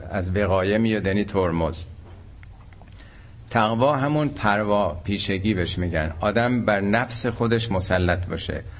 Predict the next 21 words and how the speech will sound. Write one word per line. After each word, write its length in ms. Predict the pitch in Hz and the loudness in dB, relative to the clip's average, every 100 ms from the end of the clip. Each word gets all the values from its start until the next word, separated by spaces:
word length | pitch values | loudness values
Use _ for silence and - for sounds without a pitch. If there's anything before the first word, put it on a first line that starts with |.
| - - - | -16 -16 0
عدوان 500 | 113 110 101 127 131 | 0 2 4 4 4
یعنی 280 | 120 127 131 | 2 2 2
به 360 | 113 120 135 113 | 4 4 2 2
حقوق 420 | 98 95 104 110 | 2 4 4 4
دیگران 580 | 98 90 87 87 98 101 - - - - | 2 4 2 2 0 -2 -8 -14 -16 -8
تجاوز 520 | - 90 87 85 82 76 | 0 2 4 2 0 0
بکنه. 420 | 76 78 67 65 - - - - - - - 104 | -2 -2 -4 -6 -10 -16 -16 -18 -16 -12 -4 2
بر 360 | 135 160 170 - - - - - - - - 123 117 | 4 4 2 -4 -10 -16 -16 -18 -20 -18 -14 -6 2
به 360 | 127 139 143 - - 107 117 | 4 4 0 -6 -12 0 2
وسعت 440 | 117 113 117 113 | 2 0 -2 2
نظر 440 | 117 107 107 117 | 2 4 4 4
می‌گن، 520 | 110 92 95 82 78 82 | 4 2 2 0 0 -2
اوپن 320 | - 98 104 98 | -2 0 0 2
مایندد 560 | 92 92 87 92 90 | 2 2 2 0 0
بودن 320 | 92 90 95 95 | 0 0 2 0
می‌گن. 380 | 78 78 78 - - - - - | -2 -2 -4 -6 -16 -20 -14 -2
مثل 300 | 117 113 135 | 0 2 0
بر، 500 | 107 117 117 92 80 | 2 4 4 2 -4
بر 340 | 82 110 135 | 2 2 4
یعنی 300 | 143 120 135 | 2 2 0
دشت 560 | 113 113 95 - - | 2 2 0 -6 -10